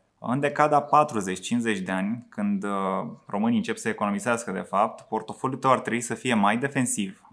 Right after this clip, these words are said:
mai expus pe active cu volatilitate redusă, precum obligațiunile, însă, categoric, tot ar trebui să ai și o expunere pe acțiuni, o expunere sănătoasă.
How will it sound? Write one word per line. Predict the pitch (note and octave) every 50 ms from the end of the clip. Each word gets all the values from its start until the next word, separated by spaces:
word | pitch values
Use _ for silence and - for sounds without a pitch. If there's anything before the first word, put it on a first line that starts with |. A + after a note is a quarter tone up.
| -
mai | - F#2+ G2+ A2+
expus | B2 A#2 - - - C3 C3 C3
pe | - G#2+
active | G2 - - A2+ A#2 B2+
cu | A#2 - -
volatilitate | G2+ G#2 G2+ G2+ F#2+ - - G2 G2 F#2+ - - G#2+ B2 A#2+ - - A#2 G#2 G2
redusă, | F#2+ G2 A2 A2+ G#2+ G2 F#2+ - G#2+ G#2+
precum | - - F#2+ - - G#2 G#2
obligațiunile, | G#2 G2+ G#2+ G2+ F#2+ G2+ G2 F#2 - - F#2+ F#2+ F#2+ F#2+ F#2+ F#2+ G#2 A2 B2 A#2+
însă, | - A#2 C#3 D3 - - C#3+ C3+ C3+ C3+
categoric, | - A2+ - A2 G#2+ G#2+ B2 C3+ B2 - -
tot | - C3 B2+ -
ar | G#2+ G2
trebui | - - G2 G2+ G#2+
să | G#2+ - -
ai | G#2+ G#2
și | G2+ - A#2
o |
expunere | G#2+ F#2+ - - - - G#2+ A2 G#2+ G2 F#2+ F#2 -
pe | - G#2 G#2+ A2 G#2 G2 G2 G2 F#2+ -
acțiuni, | G2 G2 F#2+ - - G#2 F#2+ F#2+ F#2+
o | F#2+
expunere | - - - G#2 G2+ G2+ G2
sănătoasă. | - - G2 G2 F#2+ - - F#2+ F#2 - - - -